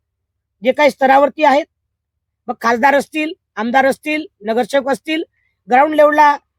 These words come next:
राजकीय पुढारी असतील, सर्वांना आम्ही या ठिकाणी निमंत्रित करणार आहोत आणि सर्व जाती धर्माच्या पलीकडे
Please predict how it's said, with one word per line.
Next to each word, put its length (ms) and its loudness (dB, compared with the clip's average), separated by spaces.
राजकीय 340 -2
पुढारी 300 0
असतील, 340 -2
सर्वांना 420 0
आम्ही 220 0
या 80 4
ठिकाणी 360 -4
निमंत्रित 420 -8
करणार 220 -12
आहोत 120 -20
आणि 180 -4
सर्व 400 0
जाती 260 -2
धर्माच्या 400 -2
पलीकडे 460 -2